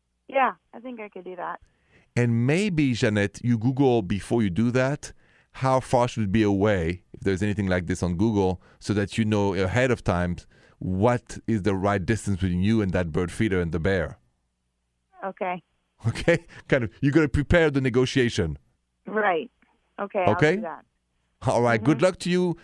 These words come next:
Speaker 2: Call me back if there is any other issues with this, 'cause I want you to be safe. And in the name of love, you should want you to be safe too. So I think you can find out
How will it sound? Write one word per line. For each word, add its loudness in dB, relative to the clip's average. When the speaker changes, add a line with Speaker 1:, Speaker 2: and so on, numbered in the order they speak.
Speaker 2:
Call 2
me 2
back 2
if 2
there 4
is 0
any 0
other 0
issues -2
with 0
this, 0
'cause -6
I 2
want 0
you 2
to -2
be -4
safe. 0
And -2
in 0
the 2
name 0
of 0
love, 2
you -2
should -4
want 0
you 0
to 0
be -2
safe 0
too. 0
So 0
I 2
think -2
you -2
can -4
find 0
out -2